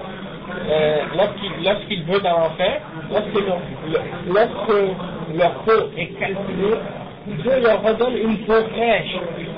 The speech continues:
une nouvelle peau fraîche pour qu'ils goûtent au châtiment. Alors, que Allah nous protège de ce châtiment. C'est juste pour, pour nous faire comprendre que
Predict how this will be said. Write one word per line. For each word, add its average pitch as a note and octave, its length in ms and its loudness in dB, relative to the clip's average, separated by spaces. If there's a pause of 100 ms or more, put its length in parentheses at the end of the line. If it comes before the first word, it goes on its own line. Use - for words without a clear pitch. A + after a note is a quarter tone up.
une A3 140 2
nouvelle A3+ 260 2
peau G#3+ 180 0 (140)
fraîche A3 320 4
pour G3 160 -2
qu'ils G#3 220 -4
goûtent C4 240 -4 (380)
au F3 100 0
châtiment. E3 560 -2 (1000)
Alors, F#3 300 4 (1900)
que A3 80 2
Allah A3+ 280 2
nous A#3 100 0
protège G3 420 0
de D#3+ 140 -6 (160)
ce D3 80 -10
châtiment. D3 380 -4 (1600)
C'est F#3+ 140 0
juste A3+ 280 -6
pour, G3+ 100 -4 (420)
pour G3 120 -2 (100)
nous F3+ 80 -10
faire F#3 180 -4
comprendre G3+ 480 -4
que G#3 60 0